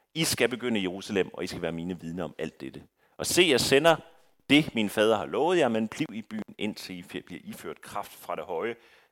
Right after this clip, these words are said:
Det er så Helligåndens udgydelse, han refererer til her. Men Jesus, han åbenbarer sig altså fysisk for disciplene. Og selvom han gør det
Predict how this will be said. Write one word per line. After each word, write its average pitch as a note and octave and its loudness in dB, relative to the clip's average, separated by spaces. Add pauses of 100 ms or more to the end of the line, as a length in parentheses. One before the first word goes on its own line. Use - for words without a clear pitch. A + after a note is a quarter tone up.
Det F#2 -10
er F#2 -8
så F#2 -12
Helligåndens G2 -6
udgydelse, E2 -16
han D#2+ -14
refererer E2+ -12
til - -18
her. D#2 -20 (720)
Men C3 4
Jesus, G#3 0
han G#3 4
åbenbarer F#3+ 4
sig D#3 -2
altså A#2 -6 (220)
fysisk - -10
for - -4
disciplene. G#2+ -8 (440)
Og - 0
selvom A3+ 4
han D3+ 0
gør F3 0
det G2+ -8